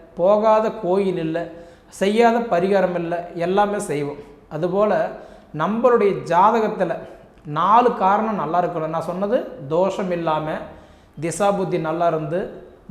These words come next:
மனிதலாக்குல சதி இல்லாம, சனி இல்லாம இருந்தா மட்டும்தான் நம்மளால வாழ முடியும், நம்மளால வளர முடியும். சரிங்களா? அதே மாதிரி பார்த்தீங்க அப்படின்னா, இப்ப நான் உங்களுக்கு சொன்னக்கூடிய இந்த ஒரு விஷயங்கள் உங்க ஜாதகத்துல இருக்கா இல்லையா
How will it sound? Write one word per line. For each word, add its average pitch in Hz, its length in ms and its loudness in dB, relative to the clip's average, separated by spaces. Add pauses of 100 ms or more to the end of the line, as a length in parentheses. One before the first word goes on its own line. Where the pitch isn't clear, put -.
மனிதலாக்குல 220 680 2
சதி 190 380 -2
இல்லாம, 170 420 0 (360)
சனி 196 400 -4
இல்லாம 214 380 0
இருந்தா 180 240 -2
மட்டும்தான் 170 600 -4 (200)
நம்மளால 170 420 0
வாழ 165 260 2
முடியும், 180 400 -2 (200)
நம்மளால 165 400 0
வளர 170 280 0
முடியும். 151 340 -4 (300)
சரிங்களா? 170 340 0 (580)
அதே 240 260 6
மாதிரி 254 260 2
பார்த்தீங்க 202 400 0
அப்படின்னா, 165 380 -4 (380)
இப்ப 180 260 -2
நான் 208 220 2
உங்களுக்கு 233 420 0
சொன்னக்கூடிய 202 480 0
இந்த 180 140 -2
ஒரு 180 140 0
விஷயங்கள் 202 600 -2 (320)
உங்க 196 200 0
ஜாதகத்துல 190 760 0 (320)
இருக்கா 208 460 2
இல்லையா 175 480 -2